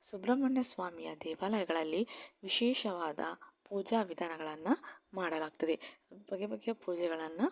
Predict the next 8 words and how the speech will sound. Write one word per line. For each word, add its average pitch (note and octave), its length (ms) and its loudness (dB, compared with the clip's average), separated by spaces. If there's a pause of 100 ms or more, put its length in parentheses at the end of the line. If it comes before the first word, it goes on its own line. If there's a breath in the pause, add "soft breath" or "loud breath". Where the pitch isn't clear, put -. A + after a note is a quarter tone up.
ಮಾಡಲಾಗ್ತದೆ. D#3+ 580 -2 (440 loud breath)
ಹಾಗೇನೆ A#3+ 400 2
ಕೆಲವೊಂದು B3 600 2
ಕಡೆ F3 300 -2 (320 loud breath)
ಅಂದು G3 460 -2
ರಥೋತ್ಸವದ F#3 680 -2 (200)
ಕಾರ್ಯಕ್ರಮವನ್ನು F3 680 -4
ಕೂಡ E3+ 220 0